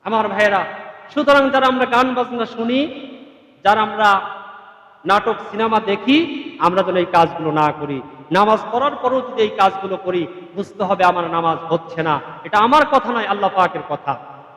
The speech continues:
"ইন্না সলাতা তানহা আনিল ফাহশাই ওয়াল মুনকার।" আল্লাহ পাক বলছেন, নিশ্চয় ওই ব্যক্তির নামাজ সমস্ত অন্যায়ের কাজ থেকে, অন্যায়ের পথ থেকে ফিরিয়ে রাখবে। জোরে বলেন সুবহানাল্লাহ।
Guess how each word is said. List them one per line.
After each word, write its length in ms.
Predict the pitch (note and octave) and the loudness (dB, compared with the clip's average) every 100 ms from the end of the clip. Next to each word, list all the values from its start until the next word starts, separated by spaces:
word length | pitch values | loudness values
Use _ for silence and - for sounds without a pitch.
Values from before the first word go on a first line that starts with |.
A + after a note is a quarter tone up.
| - _ _ - | -20 _ _ 0
"ইন্না 280 | G3 G3 F3+ | 0 2 0
সলাতা 720 | G3 F3+ F#3+ - F#3+ F3+ C#3+ - - - | 0 4 6 6 4 2 0 -8 -16 -8
তানহা 340 | G#3 A3 G3 G3+ | -6 -4 0 0
আনিল 280 | F#3+ F#3+ F3+ | 2 -2 -4
ফাহশাই 400 | F#3 - - F3+ E3+ | -4 -4 -4 -6 -4
ওয়াল 120 | E3 | -8
মুনকার।" 520 | E3 D#3+ D3 - D#3+ - - - - | -8 -14 -8 0 0 -2 -12 -16 -10
আল্লাহ 200 | - F#3 | 0 2
পাক 320 | F#3 F#3+ F#3+ F#3+ | 4 4 2 -4
বলছেন, 300 | F#3+ F#3+ F3+ | -8 -8 -8
নিশ্চয় 680 | G3+ G3 - A3 B3+ C#4 D#4+ - - - - - - - - | -8 -10 2 4 6 6 2 -6 -12 -16 -20 -20 -20 -20 -4
ওই 200 | A3+ C#4+ | 0 2
ব্যক্তির 500 | C#4+ C#4 C#4 C4+ C4 | 4 2 2 -4 0
নামাজ 500 | B3 B3 C4 D4+ F4 - - - - - - | 2 4 4 4 2 -2 -10 -14 -18 -20 -6
সমস্ত 540 | B3+ D#4+ F#4 F#4 - D#4+ | 0 4 4 2 -6 2
অন্যায়ের 840 | D4+ A#3+ A#3 B3 B3 A#3 A#3 A3 | 2 4 2 0 -2 -2 -2 -2
কাজ 340 | A3 - A3 C4+ - - | -2 2 2 2 -4 -10
থেকে, 300 | G#3+ G3 E3 | -8 -6 -4
অন্যায়ের 480 | F3+ G#3 G3+ G#3 F#3+ G3 | -2 -2 -2 -4 -4 0
পথ 180 | G3+ B3 - A3 | 2 2 0 -10
থেকে 500 | G#3 F#3+ C#3+ - - | -6 -6 -6 -12 -14
ফিরিয়ে 260 | G3 G3+ G3 | -8 -2 0
রাখবে। 400 | F#3 F3+ E3+ E3+ | 2 0 -2 -8
জোরে 200 | D#3+ E3+ | -4 -2
বলেন 200 | D#3+ D#3 | -2 -4
সুবহানাল্লাহ। 840 | - D#3 C#3+ D3 C#3+ C3+ B2+ B2 | -8 -6 0 0 0 -4 -6 -8